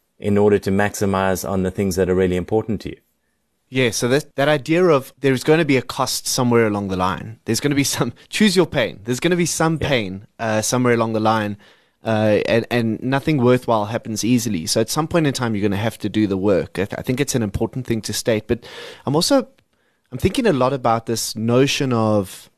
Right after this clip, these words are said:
Speaker 2: uh, l-, let me give the example of the weather at the moment. <laughs>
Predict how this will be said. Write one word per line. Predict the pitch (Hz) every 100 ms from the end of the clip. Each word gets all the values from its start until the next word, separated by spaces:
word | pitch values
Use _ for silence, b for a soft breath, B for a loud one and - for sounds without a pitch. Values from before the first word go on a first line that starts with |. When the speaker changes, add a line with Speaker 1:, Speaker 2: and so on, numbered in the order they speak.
| _ _ _ _ _ _ _ -
Speaker 2:
uh, | 123
l-, | - 139 123
let | 170
me | 190
give | 214
the | 165
example | 127 120 120
of |
the | 120
weather | 92 110 113
at | 101
the | -
moment. | 101 95
<laughs> | 110